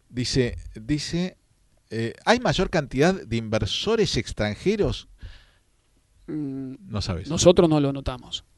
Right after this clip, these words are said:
Speaker 1: O sea, hay, no hay gente que viene de
Speaker 2: No.
Speaker 1: Estados Unidos y dice, "Che, acá me compro, p-,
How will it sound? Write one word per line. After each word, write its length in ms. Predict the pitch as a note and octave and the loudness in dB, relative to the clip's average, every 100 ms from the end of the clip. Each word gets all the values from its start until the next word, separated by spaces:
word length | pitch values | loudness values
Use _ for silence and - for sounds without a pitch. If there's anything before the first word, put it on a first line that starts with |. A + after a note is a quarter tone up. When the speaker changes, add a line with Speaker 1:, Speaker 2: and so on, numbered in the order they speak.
| _ _ | _ _
Speaker 1:
O 100 | A2 | 0
sea, 140 | G#2+ A#2 | 6 6
hay, 100 | B2+ D#3 | 6 8
no 100 | D#3 | 6
hay 80 | |
gente 340 | - E3+ D3+ B2 | 6 2 4 4
que 80 | A#2 | 4
viene 200 | C#3+ D3 | 2 4
de 40 | |
Speaker 2:
No. 40 | D3 | 8
Speaker 1:
Estados 300 | D3 C#3+ D3 | 8 6 2
Unidos 320 | C#3 D#3+ D3+ | 0 0 0
y 40 | |
dice, 60 | D3 | -2
"Che, 280 | - F3+ C#3+ - - - | 4 4 4 -4 -18 -8
acá 320 | - C3+ G3 | -2 2 4
me 120 | G#3 D3+ | 4 4
compro, 540 | B2 G#2+ - G2+ G2 | 4 4 0 0 0
p-, 120 | - | -4